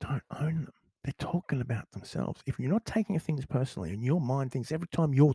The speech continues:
talking to somebody else, you're talking to yourself.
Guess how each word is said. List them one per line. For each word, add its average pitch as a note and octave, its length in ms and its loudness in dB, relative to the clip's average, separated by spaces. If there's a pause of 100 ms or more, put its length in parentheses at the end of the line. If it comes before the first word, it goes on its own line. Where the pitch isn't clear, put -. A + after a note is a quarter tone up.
talking - 500 6
to - 120 -4
somebody B2 460 -2
else, C3 300 -4 (560)
you're E3+ 100 10
talking C#3 420 2
to B2 100 -6
yourself. - 560 -6